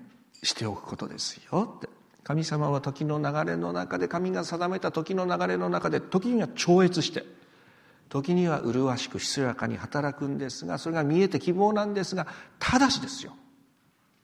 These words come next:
私たちは神様じゃない。あなたも神様じゃない。ある程度私たちに示すけど、全部は分からないと承知しておきなさい。これがソロモンの結論です。誰よりも知恵者だった。誰よりもあらゆるものを獲得したソロモンが、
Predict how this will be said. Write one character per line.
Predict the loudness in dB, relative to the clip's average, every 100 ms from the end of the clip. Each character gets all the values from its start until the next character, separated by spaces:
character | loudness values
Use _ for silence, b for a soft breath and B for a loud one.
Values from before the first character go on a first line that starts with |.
| _ _ _ _
私 | -4 -4 -6
た |
ち | -4
は | -6
神 | -2 -4
様 | -2 -6
じ | -6
ゃ | -10
な | -10
い。 | -6
あ | -6
な |
た | -4 -4
も |
神 | -2 -2
様 | 0 0 0
じ |
ゃ | 0
な | -2
い。 | -2 B
あ | 12 12
る | 12
程 | 8 6 6
度 | 8
私 | 8 8 4
た | 4
ち | 4
に | 4
示 | 6 6 4
す | 4
け | 6
ど、 | 6 6 B B B
全 | 0 12 12 12 12
部 | 12
は | 12
分 | 12 10
か | 6
ら |
な | 4
い | 2
と | 0
承 | 0 0
知 | 2 -2
し | 0
て | 0
お |
き | 0 0
な | -2
さ | 2 0
い。 | B B
こ | -2
れ | 0
が | 0
ソ | 0
ロ | 0
モ | 0
ン |
の | -2
結 | -4 -6
論 | -4 -6
で | -10
す。 | -14 -14 -18 _ _ _ _ _ _ _ _ _ _ _ _ _ _ _ 4
誰 | 10 12 12
よ | 10
り | 8
も | 6
知 | 6 8
恵 | 8
者 | 6
だ | 2
っ | 0
た。 | 0
誰 | 10 10 10
よ | 2 2
り | 4
も | 10 12
あ |
ら | 12
ゆ | 10
る | 8
も |
の | 6
を | 6
獲 | 4 0
得 | -2
し | 0
た | -2
ソ | 0
ロ | 0
モ | 0
ン | -2 -2
が、 | 0 2 2 -4